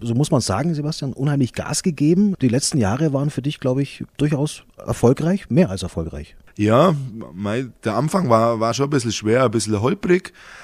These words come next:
Speaker 2: aber <clears throat> wir haben's dann gut hinbekommen, dass mir die Leute, oder dass die Leute das wieder gemerkt haben, dass man im Gasthof Adler gut essen kann. Und wir sind eine ehrliche Küche, man hat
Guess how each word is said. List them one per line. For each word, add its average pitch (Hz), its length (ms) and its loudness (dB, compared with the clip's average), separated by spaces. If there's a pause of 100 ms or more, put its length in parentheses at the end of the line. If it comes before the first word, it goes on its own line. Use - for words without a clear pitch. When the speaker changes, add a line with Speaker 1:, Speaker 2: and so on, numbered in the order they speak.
(160)
Speaker 2:
aber 113 640 2
<clears throat> - 60 -20
wir 127 480 2
haben's 131 240 -4
dann 113 340 -4 (560)
gut 190 180 4
hinbekommen, 165 540 6
dass 117 220 2
mir 110 340 0
die 104 140 -4
Leute, 120 540 0
oder 113 200 0 (500)
dass 113 200 -2
die 117 100 -4
Leute 110 440 2 (120)
das 104 180 -6
wieder 107 160 -2
gemerkt 123 280 -2
haben, 123 200 0
dass 110 160 -4
man 107 120 -6
im 101 60 -8
Gasthof 104 340 -8
Adler 104 260 -4
gut 113 200 -4
essen 151 260 -2
kann. 131 300 -2 (560)
Und 104 160 -8
wir 107 380 -2
sind 113 600 -8
eine 110 100 0
ehrliche 143 440 2
Küche, 135 480 2
man 110 600 -8
hat 113 160 -4